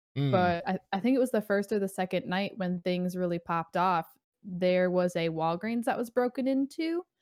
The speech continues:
Speaker 2: And if you've been in, like, a big metropolis, like, there's mostly, like, at ground level, there's businesses. And then, like, above that is, like, another, you know, ten floors of offices.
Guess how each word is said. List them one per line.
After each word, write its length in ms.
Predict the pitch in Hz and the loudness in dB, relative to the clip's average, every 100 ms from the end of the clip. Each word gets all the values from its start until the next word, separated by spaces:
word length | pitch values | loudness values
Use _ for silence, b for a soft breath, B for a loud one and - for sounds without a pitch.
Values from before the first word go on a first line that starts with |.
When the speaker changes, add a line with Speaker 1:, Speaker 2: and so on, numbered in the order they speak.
| _ _ _ _ _ - | _ _ _ _ _ -4
Speaker 2:
And 340 | 202 190 185 | 0 0 0
if 100 | 185 | 0
you've 140 | 220 202 | 2 4
been 160 | 214 | 4
in, 80 | 208 | 4
like, 120 | 190 | 2
a 100 | 190 | 4
big 180 | 190 180 | 2 2
metropolis, 760 | 180 - 180 185 170 165 165 - | -2 -2 -2 0 -2 -2 -4 -2
like, 240 | 170 165 | -4 -2
there's 180 | 190 185 | 0 2
mostly, 640 | 202 196 196 208 196 196 - | 4 2 0 0 2 2 0
like, 180 | 185 165 | 0 0
at 160 | 170 | -2
ground 340 | 180 175 175 202 | 0 0 2 2
level, 260 | 214 233 | 2 2
there's 200 | 202 180 | 2 2
businesses. 640 | - 180 214 220 254 247 | 0 0 0 2 2 2
And 100 | 196 | 2
then, 100 | 185 | 0
like, 160 | 170 170 | 0 -2
above 380 | 175 160 185 196 | -6 2 2 2
that 240 | 185 160 175 | 0 0 -2
is, 120 | 180 | -2
like, 100 | 170 | -2
another, 300 | 175 165 165 | -2 -2 -2
you 160 | 170 | -2
know, 160 | 160 160 | -4 -6
ten 280 | - 196 185 | -8 -4 -2
floors 600 | - 196 185 170 165 - - | 0 0 2 2 -2 -6 -4
of 320 | 175 160 160 | -2 -2 -2
offices. 880 | 165 170 165 160 - - - - | -2 -2 -4 -6 -6 -8 -10 -14